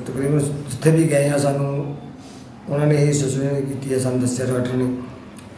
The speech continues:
ਵੀ ਇਹ ਸਾਡੇ ਪਾਸੇ ਦੀ ਗੱਲ ਨਹੀਂ, ਇਹਨੂੰ ਕਿਤੇ ਹੋਰ ਲੈ ਜਾਓ। ਅਸੀਂ ਡੀ ਐਮ ਸੀ ਗਏ ਆ, ਡੀ ਐਮ ਸੀ ਵੀ ਸਾਡੇ ਨਾਲ, ਪਹਿਲਾਂ ਉਹਨਾਂ ਨੇ ਸਾ-, ਬਹੁਤ ਵਧੀਆ ਟ੍ਰੀਟਮੈਂਟ ਉਹਦਾ ਕੀਤਾ ਸਾਡੇ ਨਾਲ, ਬਹੁਤ ਵਧੀਆ ਰਿਹਾ। ਪਰ ਵਿੱਚੋਂ ਸਾਨੂੰ ਉਹਨੇ ਦੱਸਿਆ ਕਿ ਵੀ ਨਹੀਂ, ਇਹ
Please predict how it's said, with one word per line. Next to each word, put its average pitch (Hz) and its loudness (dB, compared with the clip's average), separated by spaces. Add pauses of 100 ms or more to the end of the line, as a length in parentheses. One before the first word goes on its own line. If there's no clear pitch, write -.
(140)
ਵੀ 131 0
ਇਹ 135 2
ਸਾਡੇ 123 2
ਪਾਸੇ 120 2
ਦੀ 120 -2
ਗੱਲ 123 -2
ਨਹੀਂ, 123 0
ਇਹਨੂੰ 135 -2
ਕਿਤੇ - -4
ਹੋਰ 110 0
ਲੈ 101 -4
ਜਾਓ। - -10
ਅਸੀਂ 117 2
ਡੀ 120 2
ਐਮ 127 2
ਸੀ 131 0
ਗਏ 127 2
ਆ, 131 0
ਡੀ 120 2
ਐਮ 117 0
ਸੀ 131 0
ਵੀ 127 0
ਸਾਡੇ 123 2
ਨਾਲ, 123 0 (680)
ਪਹਿਲਾਂ 120 0
ਉਹਨਾਂ 131 0
ਨੇ 131 0
ਸਾ-, - 0
ਬਹੁਤ 120 2
ਵਧੀਆ 127 0
ਟ੍ਰੀਟਮੈਂਟ 120 0 (560)
ਉਹਦਾ 131 0
ਕੀਤਾ 120 -2
ਸਾਡੇ 117 0
ਨਾਲ, 123 -2 (640)
ਬਹੁਤ 131 0
ਵਧੀਆ 139 2
ਰਿਹਾ। 127 2
ਪਰ 127 -4
ਵਿੱਚੋਂ 131 -2
ਸਾਨੂੰ 127 0 (1000)
ਉਹਨੇ 131 0
ਦੱਸਿਆ 127 2
ਕਿ 131 0
ਵੀ 127 0
ਨਹੀਂ, 123 2
ਇਹ 120 0